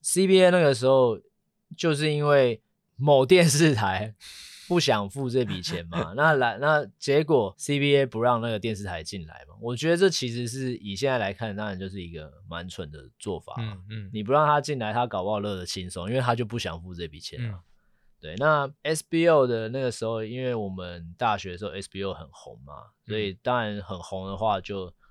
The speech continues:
Speaker 1: 转播权益金会，会上来啊。
Speaker 2: 嗯。
Speaker 1: 所以我才会前面讲到说，你有线电视，你至少要让他愿意付钱来播嘛。你愿-，让他愿意付钱来播，就代表你的整个内容跟整个行销，或者是整个场边，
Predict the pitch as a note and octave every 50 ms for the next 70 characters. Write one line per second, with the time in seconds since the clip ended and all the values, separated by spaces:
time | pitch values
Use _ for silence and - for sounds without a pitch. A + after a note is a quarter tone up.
0 | _ _ _ - F2+ F2 E2+ F#2 F#2+ F#2 F#2+ G2 G2 - - F#2+ F2+ F2+ E2+ E2
1 | E2+ E2 E2+ E2+ F#2+ F#2 D#2+ D2 C#2+ - - A2+ - _ - F#2 E2+ - - -
2 | F2+ D2 D2 C#2 - - _ _ _ _ - A#2 A2 G2+ F#2 E2+ - A#2 A#2+ B2+
3 | C3+ C3 A#2+ A2+ G#2+ G2+ F#2 - _ _ _ _ _ _ _ _ _ _ _ _
4 | _ _ - G#2+ G#2+ - - A#2 C3 C#3+ C#3+ - B2+ A2 A#2 A#2 A2+ G2+ F2 E2
5 | F#2 G2 G2 F#2 - F#2+ F2 F2 F2 F#2 F#2+ F2+ F2 F2 - _ _ _ _ -
6 | F#2+ F2+ F2+ - C#3 B2+ A#2+ A#2+ B2 A2+ G#2 G2+ G2+ A#2 G#2+ F#2 F2 E2 _ _
7 | _ _ _ _ _ _ _ - A2+ A#2 - - G3+ D#3+ D3 B2 C3 D3 D#3 D3+
8 | C#3+ C#3+ C#3 C3+ C3+ C#3 D3 D#3 D3+ D3+ D3 D3 C#3+ A#2+ - D3+ B2+ A2+ - G2+
9 | F2 E2 D#2+ D#2+ E2 - E2 E2 D#2+ D#2+ D2 C#2+ - G2+ G#2 A2+ C3 D#3 D#3+ E3
10 | E3+ E3 E3 E3+ D#3+ D#3 D3 D3 - - D3+ C3 - A2 G2+ G2+ G2+ G2 G#2+ A2
11 | A2+ A2 A#2+ A2 G2+ F#2+ E2+ E2+ E2 D#2+ E2+ E2 D#2 D#2+ D#2+ D#2 D#2 E2 G2+ A2+
12 | G#2+ F#2 E2+ F2 F2+ F#2+ F#2+ F#2+ F2 D#2+ D#2 E2 - - E2+ E2 E2 - F2 E2+
13 | - C3 C3+ A#2 G#2+ A2+ A#2+ A#2 - D#2+ D#2+ D#2+ - - - - D2+ E2 E2+ E2+
14 | E2+ F2